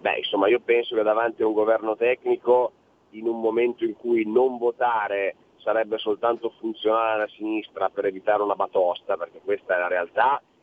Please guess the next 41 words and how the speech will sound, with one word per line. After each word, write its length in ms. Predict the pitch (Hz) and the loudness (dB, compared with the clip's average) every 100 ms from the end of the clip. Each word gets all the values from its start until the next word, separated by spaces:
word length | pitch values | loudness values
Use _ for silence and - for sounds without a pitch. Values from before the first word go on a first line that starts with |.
| _ | _
e 100 | - | -8
lo 120 | 113 | -6
dicono 360 | 107 123 123 113 | -6 -4 0 2
anche 260 | 113 113 110 | 2 0 -2
apertamente. 1000 | 107 101 - 98 120 104 87 - 78 - _ _ | -2 -4 -4 0 2 0 -4 -8 -8 -8 _ _
Cioè, 160 | - 104 | 0 2
io 240 | 120 117 - | 2 0 -6
sono 240 | - 110 | -4 -2
due 180 | 107 127 | 2 2
giorni 460 | 120 117 117 117 113 | 4 2 2 0 -2
che 100 | 107 | 0
leggo 300 | 104 104 107 | 0 2 2
note 420 | 110 113 - 107 | 2 0 -2 -8
di 80 | 104 | -10
esponenti 560 | - 107 110 113 - | -6 -2 0 -2 -2
della 200 | 107 113 | -2 -2
sinistra 680 | - 123 110 107 - 110 110 - _ _ | 0 0 0 0 2 2 2 -4 _ _
che 120 | - | -8
dicono: 440 | 113 117 113 110 107 | -6 -2 0 2 2
"Cari 260 | 123 120 | 0 -2
Cinque 320 | 113 107 107 117 | -4 -6 -6 -4
Stelle, 260 | - 110 104 | -4 -2 -4
ripensateci, 880 | 107 135 135 - 117 120 107 98 - | -2 0 0 0 0 0 -4 -14 -12
perché 180 | 95 | -8
guardate 360 | 98 98 110 110 | -4 -2 -2 -4
la 100 | 101 | -8
simulazione 600 | - 98 98 95 110 104 | -6 -4 -4 -2 -2 0
dei 120 | 101 | 0
collegi, 800 | 98 117 110 101 104 98 110 110 - _ _ | -2 -4 0 0 0 -2 -2 -2 -4 _ _
ci 120 | - | -4
asfalterebbero 800 | 107 - 110 101 110 110 107 110 | -4 0 -2 0 0 0 -2 -4
da 60 | 110 | -4
tutte 160 | - 113 | -2 -2
le 120 | - | 0
parti, 480 | 107 104 107 - 101 | 0 0 -2 -10 -16
quindi 180 | 101 | -8
non 140 | 101 101 | -8 -6
dobbiamo 240 | 98 101 | -6 -4
andare 220 | 101 98 | -2 -2
a 20 | 95 | -4
votare". 480 | 95 92 76 78 | -4 -4 -6 -6